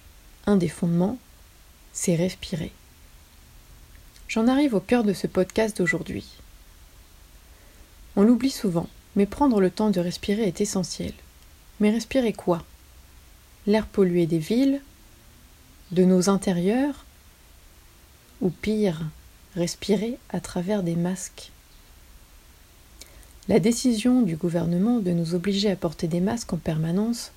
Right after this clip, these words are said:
dans les espaces fermés est irrationnelle. Respirer ses propres miasmes pendant plusieurs heures revient à vivre dans une pièce sans ouverture dans laquelle on ne nettoie jamais la V M C, l'air devient vicié,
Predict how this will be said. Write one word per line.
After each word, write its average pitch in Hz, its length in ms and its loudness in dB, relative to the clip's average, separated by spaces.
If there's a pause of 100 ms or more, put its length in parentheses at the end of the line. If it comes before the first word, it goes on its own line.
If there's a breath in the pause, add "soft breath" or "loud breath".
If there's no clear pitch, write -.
(100)
dans 175 80 0
les 165 220 -2
espaces 185 340 -6
fermés 180 440 -2 (440)
est - 200 -2
irrationnelle. 156 600 -4 (1500 soft breath)
Respirer 240 640 4
ses 190 180 2
propres 185 440 -4
miasmes 196 520 0 (100)
pendant 185 240 0
plusieurs 175 520 -2
heures 240 280 -4 (140)
revient 180 360 0
à 170 100 0
vivre 226 420 -6 (480 soft breath)
dans 190 160 2
une 185 180 0
pièce - 500 -2 (100)
sans 269 340 4
ouverture 208 600 -2 (500 soft breath)
dans 196 120 0
laquelle 208 520 0 (200)
on 190 80 2
ne 170 120 2
nettoie 180 440 -2
jamais 202 360 2
la 165 140 2
V 175 140 2
M 175 160 2
C, - 260 -2 (580)
l'air 208 220 6
devient 170 340 0
vicié, 240 500 -4